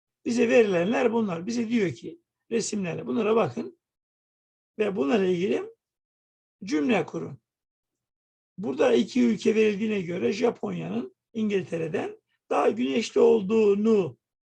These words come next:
söylememiz isteniliyor. O zaman diyeceğiz ki Japan is güneşli, sunny ile, Y ile bitiyor.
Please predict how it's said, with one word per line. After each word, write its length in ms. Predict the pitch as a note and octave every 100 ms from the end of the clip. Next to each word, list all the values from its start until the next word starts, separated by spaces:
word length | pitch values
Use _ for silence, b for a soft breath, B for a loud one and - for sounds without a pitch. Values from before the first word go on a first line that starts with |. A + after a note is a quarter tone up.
| _
söylememiz 960 | - G#3 G3+ F3+ F3 D#3+ D3+ - - _ _
isteniliyor. 720 | D#3+ - F3 D#3 D#3 G3+ F4+ - _ _ _ _ _ _ _ _ _ _ _ _ _ _ _ _ _ _
O 80 | G3
zaman 260 | A3+ A3+
diyeceğiz 460 | A#3+ A3 G3+ D#3 -
ki 220 | - A3+ E4+ _ - - _ - D#3+
Japan 680 | G3 - F3 D#3 F3 D4+ - _ _ _ _ _ _ _ _ _ _ _ _ _ _ _ -
is 680 | E3 D3 F3 B3+ - - _ _ _ _ _ _ _
güneşli, 920 | F3+ B3 C4+ A3+ - A#3 B3+ G#4+ A#4 _ _ _
sunny 560 | - - C4+ C#4 A3+ E3+
ile, 400 | D3+ F#3+ D#4 G4+ _ _ _ _ _ _ _ _ _ - _ _ _ _ _ _ _ _ _ _ _ _
Y 260 | E3 A3 D#4
ile 200 | C4+ G3
bitiyor. 580 | D3+ D#3+ D#3+ G#3+ E4